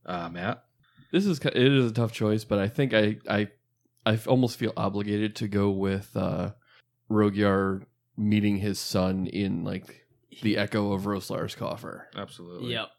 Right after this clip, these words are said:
Speaker 1: That, that's my number two.
Speaker 2: Like, just that whole moment, like, Ro-, Rogier just, like, trying to come to grips with his new powers while getting out of that tomb and holding out hope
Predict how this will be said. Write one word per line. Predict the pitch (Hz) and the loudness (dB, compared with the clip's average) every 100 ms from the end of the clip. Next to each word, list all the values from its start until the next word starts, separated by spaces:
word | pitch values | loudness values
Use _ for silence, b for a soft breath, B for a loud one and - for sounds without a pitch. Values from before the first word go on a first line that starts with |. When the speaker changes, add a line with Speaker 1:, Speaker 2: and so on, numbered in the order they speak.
| _ | _
Speaker 1:
That, | 104 101 | -2 -2
that's | 110 98 - | -2 -6 -6
my | 90 | -10
number | 87 87 | -10 -12
two. | 85 90 87 80 _ _ _ B B B B - | -16 -16 -16 -18 _ _ _ B B B B -8
Speaker 2:
Like, | - 101 95 | 0 2 2
just | - 123 - | 0 0 4
that | 123 120 | 4 4
whole | 107 120 | 4 4
moment, | 110 110 110 101 | 6 6 4 2
like, | 101 101 - | 0 -2 -2
Ro-, | 120 - | -2 0
Rogier | 127 113 110 113 107 | 2 4 4 4 4
just, | 107 101 - | 2 -4 -2
like, | 101 98 - _ b b _ _ | -2 -2 -6 _ b b _ _
trying | - 135 117 | 0 2 4
to | |
come | 107 131 110 | 2 2 0
to | |
grips | 104 110 110 - | 2 2 0 -2
with | 104 | -2
his | 98 | -2
new | 107 104 | -2 -2
powers | 104 110 107 107 107 107 101 - | 0 2 2 2 2 0 -4 -6
while | 117 104 | 2 2
getting | 104 107 104 | 2 0 2
out | 107 107 | 2 2
of | 98 | 0
that | 101 - | -4 -4
tomb | - 196 151 110 | -2 0 2 0
and | 101 98 | -2 -2
holding | 123 117 113 | 0 2 0
out | 104 98 | -2 -4
hope | - - 104 107 - | -12 -2 -2 -2 -6